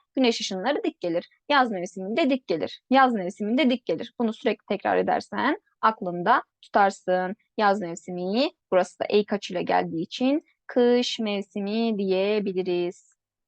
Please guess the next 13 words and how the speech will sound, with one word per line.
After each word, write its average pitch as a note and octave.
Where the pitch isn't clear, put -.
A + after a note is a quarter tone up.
Anlaşılmayan F#3+
bir, F#3+
bir G3+
yer G3
yoktur -
umarım. F#3+
Sorularınız F#3
varsa G3
yorumlarda G3
yazarsınız. A#3
Ben A3+
size A#3+
cevap G3+